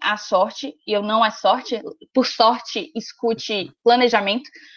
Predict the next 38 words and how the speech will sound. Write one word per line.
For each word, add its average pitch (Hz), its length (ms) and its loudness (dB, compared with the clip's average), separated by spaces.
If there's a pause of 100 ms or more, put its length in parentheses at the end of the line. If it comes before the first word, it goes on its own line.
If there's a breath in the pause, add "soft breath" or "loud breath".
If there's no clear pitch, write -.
(160 loud breath)
a 208 60 0
gente 233 180 -2
tem 262 100 4
o 254 60 2
planejamento 262 680 2
de 214 180 -4
que - 220 -8
praticamente 254 640 2
quase 262 360 4 (160)
todos 285 400 8
os 294 140 0
nossos 233 340 2
titulares 240 500 2
permaneceram, 254 680 -4 (240)
né? 185 180 -4 (200 soft breath)
Com - 80 2
exceção 208 380 2
do 226 120 0
segundo 208 360 -6
zagueiro, 226 680 2
que 196 200 -2
a 190 80 4
gente 196 640 -8
tá 185 120 2
vendo 196 240 -2
ainda 185 320 2
aí 180 240 0
se - 220 -14
o 185 100 -8
Jackson 185 380 0
vai 185 100 -4
ficar, 180 320 0
aparentemente 185 520 -4
vai 180 120 -2
ficar. 196 420 0 (400 loud breath)
É, 175 440 4
a, 175 180 0 (160)
a, 170 240 0